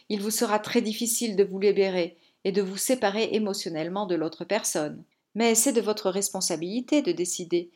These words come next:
quand vous voulez arrêter de sentir la douleur et de décider de dire adieu. Conclusion. Plus vite vous lâcherez prise et vous vous persuaderez que la relation est terminée,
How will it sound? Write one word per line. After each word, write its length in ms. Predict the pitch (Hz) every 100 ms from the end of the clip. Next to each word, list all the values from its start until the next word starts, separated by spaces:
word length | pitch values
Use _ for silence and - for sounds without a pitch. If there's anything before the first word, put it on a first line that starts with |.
| _ _
quand 160 | - 214
vous 120 | 196
voulez 280 | 185 190 180
arrêter 460 | 175 165 165 160
de 80 | 156
sentir 520 | 156 160 160 - 175
la 100 | 165
douleur 460 | 160 156 156 180 180 _ _ _ -
et 80 |
de 100 | 156
décider 640 | 151 165 165 175 151 151 _ _ -
de 140 | 180
dire 220 | 156 160
adieu. 320 | 175 175 170 - _ _ _ _ _ _ _ _ _ _ _ _ _ _ -
Conclusion. 640 | 285 294 277 202 170 - _ _ _ _ _ _ _
Plus 160 | - 330
vite 180 | 339 339
vous 80 | 240
lâcherez 420 | 214 214 165 160
prise 480 | - 226 233 233 - _ _ _ _
et 120 | - 202
vous 140 | 196
vous 100 | 185
persuaderez 840 | 185 233 - - 196 185 185 180
que 120 | 180 156
la 120 | 160
relation 440 | 175 165 - 170
est 120 | 175
terminée, 540 | 175 190 220 240 262